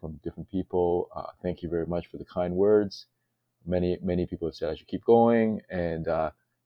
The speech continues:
only one person I, I really want to talk about, uh, Black issues is my friend, my, my mentor, uh, Anya. So th-, the announcement here is that we will continue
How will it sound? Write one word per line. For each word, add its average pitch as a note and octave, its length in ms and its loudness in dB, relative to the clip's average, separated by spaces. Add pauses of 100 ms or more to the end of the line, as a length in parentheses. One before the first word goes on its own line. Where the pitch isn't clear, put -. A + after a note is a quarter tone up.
(100)
only G2 180 0
one G#2 240 4
person G2+ 480 4
I, F2+ 200 6
I F2+ 180 4
really F#2 240 6
want F#2 240 4
to F#2 80 0
talk G2 260 2
about, E2+ 380 2
uh, E2 140 -4
Black F2+ 280 0
issues E2+ 320 -6
is D#2+ 300 -10
my D#2 120 -10
friend, F2+ 400 -2
my, F2 100 -8 (140)
my D#2 140 -12
mentor, E2+ 580 -4
uh, - 240 -10
Anya. A#2 380 0 (600)
So E2 500 2
th-, G2 140 -6 (100)
the G#2 140 2
announcement A#2 480 4
here A#2+ 180 8
is G#2 220 4
that G2 280 6
we G#2+ 240 4
will A#2+ 200 4
continue B2+ 920 2